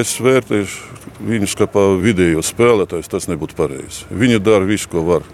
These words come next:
tajos apstākļos, kuras viņi ir, ir, eh, audzināti. Varbūt pateicoties arī Baltijas līgai, viņi izauguši un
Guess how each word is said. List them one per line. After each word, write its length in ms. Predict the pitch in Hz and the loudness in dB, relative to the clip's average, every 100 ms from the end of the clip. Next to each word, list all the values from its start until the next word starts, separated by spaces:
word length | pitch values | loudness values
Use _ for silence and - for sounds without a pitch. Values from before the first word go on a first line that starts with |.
| - - - - | -20 -20 -18 -2
tajos 260 | 85 78 - | 0 0 0
apstākļos, 560 | 101 - 85 - 80 - | -2 0 0 0 -4 -4
kuras 300 | 78 76 - | -8 -8 -6
viņi 180 | 73 76 - | -6 -6 -6
ir, 120 | 76 73 78 | -6 -4 -4
ir, 80 | 73 | -2
eh, 300 | 76 73 73 95 | -2 -2 2 2
audzināti. 560 | 117 104 101 95 - - | 2 0 0 0 -2 -4
Varbūt 320 | 92 87 82 | -2 0 0
pateicoties 640 | - 87 82 - 80 78 87 | -2 0 -2 0 -2 -2 -2
arī 160 | 78 | 0
Baltijas 460 | 80 95 82 82 - | 2 2 2 -2 0
līgai, 460 | 127 135 117 107 | 2 2 4 2
viņi 380 | 98 101 104 107 104 | 0 -2 0 0 2
izauguši 600 | 101 98 98 92 - 92 | 2 2 0 -2 -4 -2
un 200 | 92 | -2